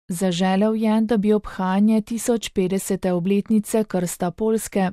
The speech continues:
prispevalo k ukoreninjenosti v vedno bolj trdno prepričanje,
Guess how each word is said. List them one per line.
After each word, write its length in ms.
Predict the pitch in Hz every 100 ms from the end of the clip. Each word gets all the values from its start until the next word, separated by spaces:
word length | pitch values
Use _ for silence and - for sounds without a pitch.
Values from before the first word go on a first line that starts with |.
| -
prispevalo 760 | 202 202 - 233 240 233 226 214
k 140 | -
ukoreninjenosti 1160 | 214 - 214 214 233 262 247 220 214 - 214 208
v 160 | - 208
vedno 380 | 202 247 220 214
bolj 240 | 208 226
trdno 380 | 214 190 185 226
prepričanje, 840 | 214 185 - 240 226 226 202 196